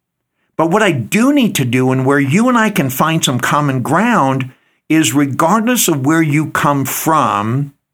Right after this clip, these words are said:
addiction or non-addiction, everyone has, as we talk about in the twelve steps, everyone has shortcomings. Everyone has limitations or blocks on beliefs. Everyone has defects of character.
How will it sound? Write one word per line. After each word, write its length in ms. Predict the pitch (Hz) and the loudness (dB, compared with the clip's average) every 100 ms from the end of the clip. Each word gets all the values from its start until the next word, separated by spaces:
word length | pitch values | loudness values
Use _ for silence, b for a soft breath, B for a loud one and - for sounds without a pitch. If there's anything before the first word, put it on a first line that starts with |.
| _ _ _ _ _ _ _ - | _ _ _ _ _ _ _ -6
addiction 640 | 123 107 175 175 196 196 180 | -4 0 -2 0 0 2 0
or 200 | 139 135 | 0 0
non-addiction, 920 | 156 196 156 120 120 - 135 127 127 B B - | 2 2 0 -2 -2 -2 -2 -2 -6 B B -2
everyone 560 | 185 185 240 208 214 | -2 0 0 2 2
has, 560 | 175 143 165 143 135 139 | 2 0 0 0 0 0
as 160 | 135 131 | -2 0
we 140 | 135 | -2
talk 260 | 147 143 143 | -2 -2 -2
about 220 | 139 131 | -2 -2
in 40 | |
the 60 | 131 | -4
twelve 320 | - 135 127 | -2 -2 -2
steps, 380 | - 131 - - b b b | 0 0 -2 -8 b b b
everyone 360 | 190 214 226 208 | -2 0 2 2
has 200 | 180 156 | 2 2
shortcomings. 1000 | - 170 151 - - 104 101 98 - - _ _ _ _ _ _ _ | 0 0 0 -2 -4 -4 -6 -8 -10 -14 _ _ _ _ _ _ _
Everyone 400 | 160 175 247 226 | -4 0 0 0
has 380 | 208 180 165 117 | 2 2 0 0
limitations 880 | 135 170 170 143 156 147 151 147 147 | 0 0 0 0 -2 0 -2 0 0
or 80 | 123 | -2
blocks 440 | 104 135 131 123 | 0 0 0 0
on 180 | 127 117 | 0 0
beliefs. 680 | 117 120 117 92 - - - b b - | 0 0 -2 -4 -4 -6 -8 b b -4
Everyone 440 | 175 233 202 196 | 0 2 2 2
has 300 | 165 160 131 | 2 0 -2
defects 540 | 113 151 165 156 139 - | 0 0 0 -2 -2 -4
of 160 | 110 | -4
character. 760 | - 139 135 131 - 107 101 | -2 0 0 -2 -4 -4 -4